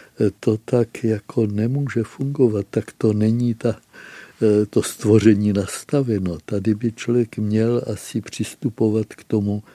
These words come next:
právě s tím vědomím, že jenom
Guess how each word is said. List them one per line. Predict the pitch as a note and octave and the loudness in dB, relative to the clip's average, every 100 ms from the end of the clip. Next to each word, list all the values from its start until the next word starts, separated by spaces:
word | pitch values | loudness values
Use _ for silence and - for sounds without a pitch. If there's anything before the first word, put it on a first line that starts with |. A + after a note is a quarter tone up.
| - - - - | -20 -20 -18 -4
právě | G2 G#2+ G#2+ A#2+ | 2 2 2 0
s | A2 - | -2 -4
tím | B2+ A2 | -2 0
vědomím, | G2 G2+ F#2+ G2+ G#2+ A2+ A#2 A#2 A2 _ - - - - - | 2 0 2 0 0 -2 -4 -6 -10 _ -20 -20 -20 -16 -8
že | E2+ G2 G#2+ G2 _ _ _ _ _ _ _ _ - | 0 2 2 -2 _ _ _ _ _ _ _ _ -12
jenom | F#2 G2+ A2+ A2 G#2+ | 0 4 4 4 0